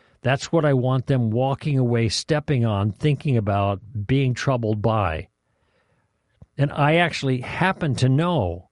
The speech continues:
of Christians who used to be atheists who were sp-, explicitly troubled by this problem. In Holly Ordway, in her wonderful little memoir about how she became,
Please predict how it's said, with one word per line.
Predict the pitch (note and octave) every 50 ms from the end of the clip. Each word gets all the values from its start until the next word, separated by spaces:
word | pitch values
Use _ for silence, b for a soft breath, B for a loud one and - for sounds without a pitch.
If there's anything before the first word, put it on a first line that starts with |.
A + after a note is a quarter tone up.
| b b b b b b b b b -
of | - B2+ G#2 -
Christians | - - - F3+ D#3 - - D3+ C#3+ C3 - -
who | - D3+ B2+
used | A#2 A#2 C3 D#3+ D#3+ - - -
to | D#3+
be | D3 D3+ D3 -
atheists | - C#3+ D#3 E3+ - - - A#2 G#2+ G#2 G2+ - -
who | - E3
were | D3+ C#3 B2 G#2+
sp-, | - - - - - B B B B B B B _
explicitly | - C#3+ - - - - - - - F3 G3 G#3+ G3+ - - G3 A#2 A#2 A2+ A2 A2 B2 D3+ D3 C#3+ - _ _ -
troubled | - - - F#3 F#3 E3 D#3+ D#3 D#3 C#3+ B2
by | C#3 C#3+ D#3+
this | C#3 C#3+ D#3+ A#3 A#3 A3+ - - - - - -
problem. | - - G3 G#3+ G#3 G3 F3 D3+ A#2+ F#2+ E2+ D#2 D#2 - _ _ _ _ _ _ _ _ _ _ _ _ _ _ _ _ _ _ _ _ _ _
In | C3+ C3+ C3
Holly | A#2 - - D#3 E3 F3+ F#3+ G3+
Ordway, | G#3 A3 G#3+ E3+ B2 A2+ G#2+ G#2
in | G2+ G#2
her | G#2+ A#2+ B2+ A#2 A2+ A2+
wonderful | B2 - C3 A#2+ C3 C#3 D3+ D3 - - A#2+ A2+ A2+
little | A#2+ A2+ A2+ A2+
memoir | A2 A#2 C3 C#3 B2+ A2 G2 F#2+ F#2+ F#2+
about | G2 F#2+ G2+ G#2 F#2+
how | F2 B2+ B2+ A#2+
she | - - B2
became, | A2 A2 F#2+ A2+ A#2+ A2+ G#2